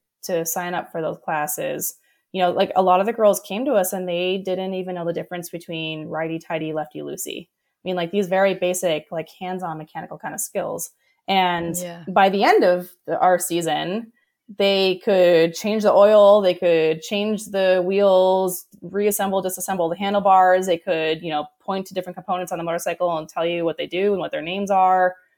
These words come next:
Speaker 1: So, um, a couple of them actually went on to get their license as well, which is super exciting. <laughs>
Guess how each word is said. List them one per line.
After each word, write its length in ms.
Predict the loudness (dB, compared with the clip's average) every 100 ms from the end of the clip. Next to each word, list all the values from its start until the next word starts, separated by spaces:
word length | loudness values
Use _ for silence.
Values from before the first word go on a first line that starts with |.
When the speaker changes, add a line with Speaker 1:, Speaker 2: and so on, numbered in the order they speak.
| _ _ _
Speaker 1:
So, 640 | -2 4 6 6 4 2 -2
um, 280 | -4 -4 -2
a 40 |
couple 200 | 0 2
of 40 | 2
them 100 | 2
actually 260 | 2 0
went 140 | 0 2
on 100 | 0
to 60 |
get 100 | 0 2
their 100 | 4
license 440 | 4 2 -2 -2
as 120 | 0
well, 340 | 4 6 6 4
which 160 | 0
is 180 | 0 0
super 300 | 0 2 2
exciting. 640 | 2 2 2 2 0 -4 -6
<laughs> 340 | -10 -2 -2